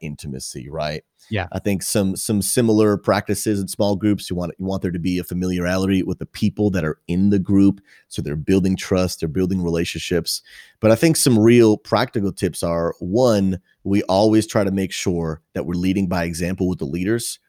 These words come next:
Speaker 1: turning mic and camera on. It is very, very s-, it's very, very easy for you to just be like, "Oh, well, you know,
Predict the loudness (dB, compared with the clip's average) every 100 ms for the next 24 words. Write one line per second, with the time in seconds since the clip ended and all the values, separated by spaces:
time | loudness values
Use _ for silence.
0 | _ -2 0 2 2 0 -2 -6 -8 -6
1 | -2 0 0 -2 -6 -12 -16 _ _ _
2 | -20 -12 -4 -2 -2 0 4 6 6 6
3 | 4 4 2 0 -4 -4 -6 -6 -10 -8
4 | -2 2 4 4 2 0 -2 -2 -2 -2
5 | -2 -4 _ _ -4 -2 0 0 0 2
6 | 2 4 6 6 6 4 2 0 0